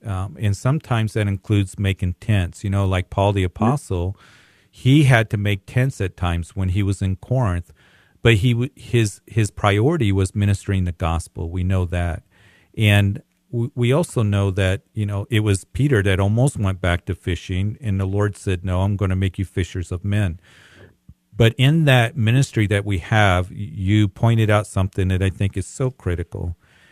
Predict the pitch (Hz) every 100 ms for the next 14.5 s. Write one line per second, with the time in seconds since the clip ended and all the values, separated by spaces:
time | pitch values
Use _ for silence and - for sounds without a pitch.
0 | _ - 104 104 110 117 110 101 98 -
1 | 104 101 110 104 101 98 - 107 87 101
2 | 95 92 92 123 - 101 92 92 92 95
3 | 101 - - 117 113 - 92 85 - 85
4 | 82 - - 78 - _ _ _ - 95
5 | 101 104 - - 98 98 101 98 - 101
6 | - 104 98 95 98 - - 101 98 95
7 | 92 95 95 - 92 92 87 92 - _
8 | - - - 87 87 87 87 101 - 104
9 | 101 95 - - 101 104 - 92 90 87
10 | - 95 82 87 - - _ _ - 98
11 | 113 110 120 117 113 107 - 101 - 98
12 | - 101 98 - - 107 101 92 92 101
13 | 98 104 - 120 110 101 95 92 107 98
14 | 92 - 95 92 90